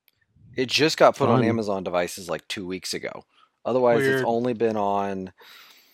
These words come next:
Speaker 1: I think, Xbox, Apple T V, and then browsers. Like, it's the, it was, it's the weirdest rollout you could have ever had for this.
Speaker 3: PlayStations, I think. I think it's on
Speaker 1: PlayStation, did you
Speaker 3: PlayStations.
Speaker 1: finally get added to PlayStations too?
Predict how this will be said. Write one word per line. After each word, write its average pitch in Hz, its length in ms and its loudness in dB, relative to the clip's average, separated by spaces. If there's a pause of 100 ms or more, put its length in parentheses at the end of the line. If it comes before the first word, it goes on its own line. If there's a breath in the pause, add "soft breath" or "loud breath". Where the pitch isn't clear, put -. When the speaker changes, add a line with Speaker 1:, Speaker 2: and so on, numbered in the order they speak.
(500 soft breath)
Speaker 1:
I 95 40 -8
think, 104 240 -6 (100)
Xbox, 147 840 0 (680)
Apple 127 260 0
T 135 280 -8
V, 117 600 -4 (140)
and 95 240 -6
then 90 340 -10 (560)
browsers. 92 640 -4 (500)
Like, 101 120 -8
it's - 180 -10
the, 117 120 -2 (380)
it 117 60 -4
was, 107 280 -6
it's - 200 -10
the 127 120 -4
weirdest 123 560 -4
rollout 101 540 0
you 101 120 -10
could 104 120 -8
have 92 140 -12
ever 95 280 -4
had 87 380 -2
for 90 120 -14
this. 67 260 -10
Speaker 3:
PlayStations, 135 800 0
I 127 120 2
think. 123 340 -6
I 135 60 -4
think 131 160 -6
it's - 120 -10
on 135 60 2
Speaker 1:
PlayStation, 127 360 -2
did 113 160 -4
you 113 120 -4
Speaker 3:
PlayStations. 110 40 -12
Speaker 1:
finally 110 240 -4
get 104 120 -2
added 104 260 -2
to 104 60 -10
PlayStations 104 680 -10
too? 101 180 -8